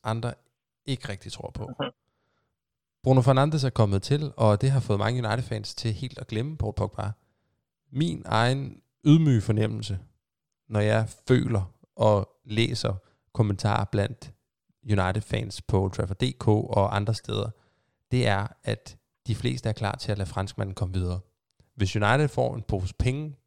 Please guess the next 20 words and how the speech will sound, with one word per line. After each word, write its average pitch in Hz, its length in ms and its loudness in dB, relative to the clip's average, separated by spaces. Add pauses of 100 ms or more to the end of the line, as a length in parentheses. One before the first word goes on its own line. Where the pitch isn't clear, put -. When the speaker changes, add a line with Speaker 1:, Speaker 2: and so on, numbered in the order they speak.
Speaker 1:
for 104 80 2
ham 107 200 0
til 104 160 -4
sommer, 127 300 2 (600)
så - 140 4
er 101 40 10
det 98 100 6
fint, - 380 -2 (340)
at 110 60 2
han 104 100 4
smutter. 95 300 -2 (1500)
Men 110 140 4
den 156 200 2
flok, - 400 4 (400)
den 147 140 2
tilhører 143 420 4
du 127 180 -2
jo 147 160 2
ikke, 127 220 -2
Rasmus. - 420 -8